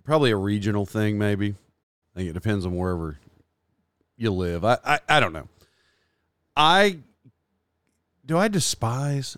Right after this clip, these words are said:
Is that the right word? That may not be the right word. That may be a little strong, but I h-, hate, or is that a strong word too? <laughs> Whatever.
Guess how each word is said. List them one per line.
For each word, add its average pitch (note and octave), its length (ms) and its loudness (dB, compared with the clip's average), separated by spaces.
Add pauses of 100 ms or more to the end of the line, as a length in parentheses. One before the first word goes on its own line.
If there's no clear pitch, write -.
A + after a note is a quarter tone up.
Is B2 80 -4
that F3+ 160 -4
the E3+ 100 0
right C3+ 200 2
word? G2 420 -2 (960)
That D3+ 140 4
may C3 100 6
not G2 120 2
be F#2 100 -4
the D#2+ 100 -6
right D#2+ 200 -6
word. E2 200 -6
That F#2+ 100 -4
may F2 100 -6
be D#2 120 -10
a D#2 40 -8
little D#2 160 -10
strong, F2 380 -8
but D#2+ 120 -12 (500)
I A#2 140 2
h-, G2 60 -4 (260)
hate, A#2+ 460 -4 (1400)
or A2 60 -4
is G#2 80 -2
that A2+ 100 0
a G2 40 -4
strong F#2 320 -4
word E2+ 220 -6
too? F#2 120 -6
<laughs> - 1160 -6
Whatever. G2 560 -12